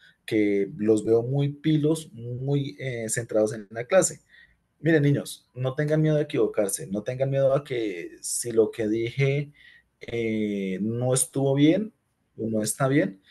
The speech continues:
pero lo importante es intentarlo, ¿sí? ¿Qué es lo que pasa? Si yo me quedo callado, si yo me quedo con la duda, pues claramente no, no, no vamos a avanzar, no vamos a, a, a,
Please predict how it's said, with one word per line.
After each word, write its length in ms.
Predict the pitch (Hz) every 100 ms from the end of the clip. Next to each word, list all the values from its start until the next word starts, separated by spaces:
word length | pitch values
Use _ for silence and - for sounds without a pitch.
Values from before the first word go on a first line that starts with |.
| _ -
pero 140 | 107
lo 60 | 107
importante 500 | 107 104 104 101 107
es 80 |
intentarlo, 720 | 117 113 - 90 - 87 139 - _ _ _ _
¿sí? 360 | - - 147 170 _ _ _
¿Qué 80 | 107
es 40 |
lo 80 | 156
que 100 | 156
pasa? 280 | 160 139 117
Si 140 | 110
yo 100 | 110
me 140 | 127
quedo 240 | 139 143 139
callado, 480 | 120 101 113 117 120
si 80 |
yo 100 | 104
me 140 | 104 107
quedo 240 | 127 120
con 140 | 131 117
la 120 | 101
duda, 380 | 98 117 107 107 _ _ _ _
pues 180 | - 98
claramente 920 | - 107 104 107 117 117 123 123 123 -
no, 400 | 113 113 110 110
no, 260 | 113 110 104
no 160 | 110
vamos 340 | 113 110 120 120
a 40 |
avanzar, 580 | 98 92 - 110 95 - _ - - _ _
no 200 | 104 107
vamos 300 | 110 107 110
a, 220 | 117 101
a, 840 | 95 - - - - - - - - _
a, 400 | - 104 95 92